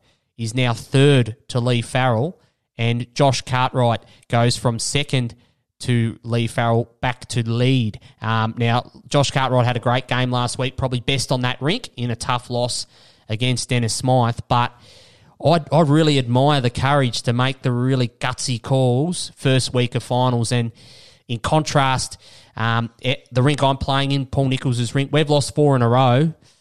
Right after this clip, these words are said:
um, minus forty-one shots across those four games. So, um, Peter Lasser gave us a touch-up again last week, uh, twenty-one shots.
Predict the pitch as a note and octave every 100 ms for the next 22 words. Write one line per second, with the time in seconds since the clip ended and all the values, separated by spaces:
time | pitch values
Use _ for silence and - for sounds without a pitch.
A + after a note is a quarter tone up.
0 | _ - A2+ A#2 A#2+ A#2+ - B2+ C3+ D#3
1 | C3 - C#3 C3+ B2+ C3 A#2 C3+ - B2+
2 | - B2+ - A#2+ - B2+ A#2+ A#2+ B2 A2+
3 | A2 - - - - _ - B2 B2 B2
4 | A#2+ - A#2+ A#2 A#2 A2+ _ - C#3+ C3+
5 | B2 - B2+ B2+ B2 B2 - - C3+ -
6 | B2+ - A#2 C3 B2+ B2+ B2+ - - -
7 | B2+ D#3+ - - _ A#2 A#2 - C#3+ C3
8 | B2+ A#2+ - C3+ C3 -